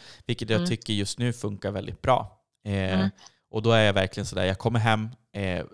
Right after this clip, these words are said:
Speaker 1: direkt ut. Alltså det är inte så här
Speaker 2: Mm.
Speaker 1: mellanlanda i någon soffa eller någonting,
Speaker 2: Nej,
Speaker 1: för då
Speaker 2: för då,
Speaker 1: dör
Speaker 2: då går
Speaker 1: jag.
Speaker 2: man inte.
Speaker 1: Utan det är
Speaker 2: Då
Speaker 1: liksom
Speaker 2: är
Speaker 1: in, gå på toa, på med kläderna, i med
Speaker 2: Ja.
Speaker 1: linserna, iväg.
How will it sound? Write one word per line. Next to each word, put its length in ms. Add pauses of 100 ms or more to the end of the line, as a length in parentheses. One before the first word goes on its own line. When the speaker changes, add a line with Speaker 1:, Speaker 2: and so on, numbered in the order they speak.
(220)
Speaker 1:
direkt 640
ut. 260
Alltså 200
det 100
är 40
inte 300
så 120
här 100
Speaker 2:
Mm. 180
Speaker 1:
mellanlanda 680
i 60
någon 140
soffa 400
eller 120
någonting, 280
Speaker 2:
Nej, 140
Speaker 1:
för 160
då 80
Speaker 2:
för 60
då, 140
Speaker 1:
dör 160
Speaker 2:
då 60
går 100
Speaker 1:
jag. 120
Speaker 2:
man 180
inte. 220
Speaker 1:
Utan 280
det 140
är 40
Speaker 2:
Då 100
Speaker 1:
liksom 180
Speaker 2:
är 100 (500)
Speaker 1:
in, 260 (320)
gå 280
på 100
toa, 420 (420)
på 160
med 140
kläderna, 520 (200)
i 160
med 120
Speaker 2:
Ja. 100
Speaker 1:
linserna, 400 (120)
iväg. 520